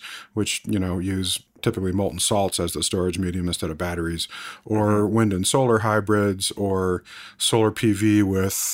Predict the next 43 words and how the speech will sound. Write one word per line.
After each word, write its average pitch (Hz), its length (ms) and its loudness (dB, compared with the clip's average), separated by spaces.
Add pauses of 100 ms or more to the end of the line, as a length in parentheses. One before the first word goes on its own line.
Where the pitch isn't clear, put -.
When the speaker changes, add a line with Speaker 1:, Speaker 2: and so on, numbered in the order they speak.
(120)
Speaker 1:
thermal 120 440 2
storage, 98 560 2
and 90 340 -2
some 117 140 2
of 104 60 2
these 101 140 0
other 92 160 0
kinds 90 240 -4
of 87 80 -8
options? - 540 -6 (720)
Speaker 2:
Yeah, 214 200 4
so 202 360 2 (380)
it's - 160 -10
a - 40 -8
good 233 200 0
question, 123 640 0
and 127 280 -4
I 120 80 -2
think 120 220 -2
one 123 560 2
that 110 160 2
will 107 200 2
allow 107 220 4
me 107 200 -2
to - 160 -14
do 113 120 -4
a - 20 -2
little 104 360 2
advertisement 104 720 -2
of 107 140 -6
our 101 280 0
future 180 400 -4
work. 98 400 0
But 151 120 0
as 170 140 6
I 160 100 6
kind 139 200 2
of 123 80 2
mentioned 117 460 0
in 110 180 -8
this 98 160 -8
opening 104 380 -6
question, 98 640 -6